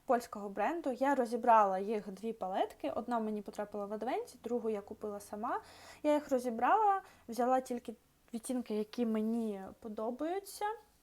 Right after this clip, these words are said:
і вирішила зробити з ними Project Pen.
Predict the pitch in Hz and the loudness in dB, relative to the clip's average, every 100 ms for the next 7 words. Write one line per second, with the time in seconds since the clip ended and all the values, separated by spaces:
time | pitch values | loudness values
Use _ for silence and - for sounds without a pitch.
0 | _ _ _ _ _ _ _ _ _ - | _ _ _ _ _ _ _ _ _ -8
1 | 262 240 302 381 - 302 240 220 214 262 | -2 2 4 2 0 0 0 0 0 0
2 | 240 233 247 226 220 226 220 - - 202 | -2 -2 -4 -4 -6 -6 -8 -10 -6 -6
3 | 185 | -6